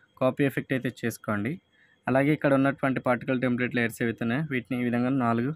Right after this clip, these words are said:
గ్రీన్ టిక్ మార్క్ వచ్చేలా అయితే సెలెక్ట్ చేసుకొని లేయర్ ఐకాన్ మీద ట్యాప్ చేసుకొని కాపీ ఫోర్ లేయర్స్ అయితే చేసుకోండి. బ్యాక్ వచ్చేసి ఫుల్ ప్రాజెక్ట్లోకి అయితే వచ్చేయండి. వచ్చేసిన తర్వాత ముందుగా మీరు కాపీ చేసుకొచ్చినటువంటి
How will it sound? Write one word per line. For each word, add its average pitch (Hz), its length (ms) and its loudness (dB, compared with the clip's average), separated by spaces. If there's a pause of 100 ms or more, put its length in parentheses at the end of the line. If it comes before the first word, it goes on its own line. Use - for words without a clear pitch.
(240)
గ్రీన్ 127 240 2
టిక్ - 200 -4
మార్క్ 127 220 2
వచ్చేలా 120 300 0
అయితే 117 180 -2
సెలెక్ట్ 117 320 -4
చేసుకొని 127 320 -2
లేయర్ 120 180 2
ఐకాన్ 117 240 2
మీద 120 80 0
ట్యాప్ 120 260 -2
చేసుకొని 127 380 -4 (640)
కాపీ 131 240 2
ఫోర్ 135 240 0
లేయర్స్ 127 240 0
అయితే 127 220 -4
చేసుకోండి. 117 560 -4 (560)
బ్యాక్ 127 200 2
వచ్చేసి 139 380 0 (420)
ఫుల్ 131 120 0
ప్రాజెక్ట్లోకి 135 520 0
అయితే 123 160 -2
వచ్చేయండి. 110 420 -2 (240)
వచ్చేసిన 135 420 -2
తర్వాత 107 340 -2 (880)
ముందుగా 139 240 4
మీరు 143 180 2
కాపీ 131 300 2
చేసుకొచ్చినటువంటి 127 840 -2